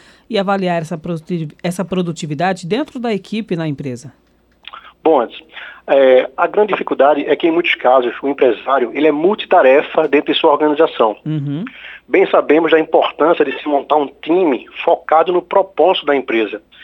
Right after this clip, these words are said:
Speaker 2: e que o empresário tenha total sensibilidade de delegar algumas tarefas.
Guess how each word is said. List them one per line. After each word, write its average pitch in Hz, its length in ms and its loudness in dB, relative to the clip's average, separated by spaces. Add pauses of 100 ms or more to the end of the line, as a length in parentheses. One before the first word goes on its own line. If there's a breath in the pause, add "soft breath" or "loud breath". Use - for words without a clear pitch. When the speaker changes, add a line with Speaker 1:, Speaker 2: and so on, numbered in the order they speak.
(200 loud breath)
Speaker 2:
e 143 60 -8
que 196 140 -8
o - 20 0
empresário 147 600 2
tenha 147 200 -2
total 190 460 0
sensibilidade 175 880 0
de 151 80 -6
delegar 170 520 2
algumas 165 240 -2
tarefas. 117 520 0